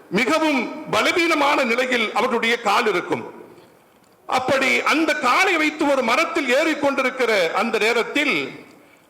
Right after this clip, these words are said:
சூம்பி போன அந்த காலை பார்த்து பக்கத்தில் இருந்த தோழர்கள் எல்லாம் அதை பார்த்து கொஞ்சம் சிரித்தார்கள். சாதாரணமான இயல்பான சிரிப்பு, கேலி பண்ணுகிற சிரிப்பு அல்ல, நையாண்டி பண்ணுகிற ஒரு சிரிப்பு அல்ல. அந்த காலை பார்த்ததும்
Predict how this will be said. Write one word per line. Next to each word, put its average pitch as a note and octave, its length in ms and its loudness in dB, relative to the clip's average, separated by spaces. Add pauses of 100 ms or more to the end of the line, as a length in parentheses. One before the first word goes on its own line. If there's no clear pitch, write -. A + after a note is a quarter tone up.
(140)
சூம்பி F4+ 320 2 (100)
போன D#4 260 2
அந்த C4 220 0
காலை C4 400 0
பார்த்து B3+ 460 0
பக்கத்தில் D4 580 -2
இருந்த C4 260 0 (680)
தோழர்கள் D4 440 2
எல்லாம் C4+ 340 0
அதை A#3+ 200 0
பார்த்து B3 460 -2
கொஞ்சம் C4+ 340 0
சிரித்தார்கள். G3 720 -2 (800)
சாதாரணமான C#4 680 2
இயல்பான D4 560 2
சிரிப்பு, A#3+ 440 -2
கேலி D#4+ 360 2
பண்ணுகிற C4+ 460 0
சிரிப்பு B3 360 -2
அல்ல, G#3 260 -2 (480)
நையாண்டி E4+ 580 2
பண்ணுகிற C#4 440 0
ஒரு B3 180 2
சிரிப்பு A#3+ 340 -2
அல்ல. F#3+ 240 -2 (460)
அந்த A3+ 240 -2
காலை D#4+ 440 0
பார்த்ததும் C4 800 0